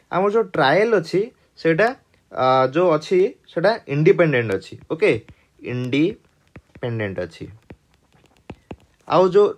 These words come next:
ଟ୍ରାଏଲ୍ ଅଛି ଏନ୍, ସେଇଟା ଆମର କ'ଣ ଅଛି ନା ଫାଇଭ୍ ଅଛି ଏଠି, so ଫାଇନାଇଟ୍ ବି ଅଛି। So, ଏଇ ତିନୋଟି କଣ୍ଡିସନ୍ ଯଦି ଯୋଉଠି ସାଟିସ୍ଫାଏ କରୁଥିବ,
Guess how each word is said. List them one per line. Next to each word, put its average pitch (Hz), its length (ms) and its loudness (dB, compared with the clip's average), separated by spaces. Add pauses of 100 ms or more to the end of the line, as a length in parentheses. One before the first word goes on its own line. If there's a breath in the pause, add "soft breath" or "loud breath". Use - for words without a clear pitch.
(120)
ଟ୍ରାଏଲ୍ 160 360 2
ଅଛି 214 300 -4
ଏନ୍, 175 400 -2 (260)
ସେଇଟା 165 260 0
ଆମର 156 280 2
କ'ଣ 156 160 -2
ଅଛି 160 260 -4 (140)
ନା 196 100 -2
ଫାଇଭ୍ 208 400 0
ଅଛି 208 180 0
ଏଠି, 233 240 -2 (460 soft breath)
so 202 140 2
ଫାଇନାଇଟ୍ 208 500 0
ବି 214 140 0
ଅଛି। 208 220 2 (1700)
So, 208 260 2 (360)
ଏଇ 165 220 2
ତିନୋଟି 185 420 0
କଣ୍ଡିସନ୍ 180 460 0
ଯଦି 180 140 -2
ଯୋଉଠି 175 260 0
ସାଟିସ୍ଫାଏ 151 440 -2
କରୁଥିବ, 156 560 -2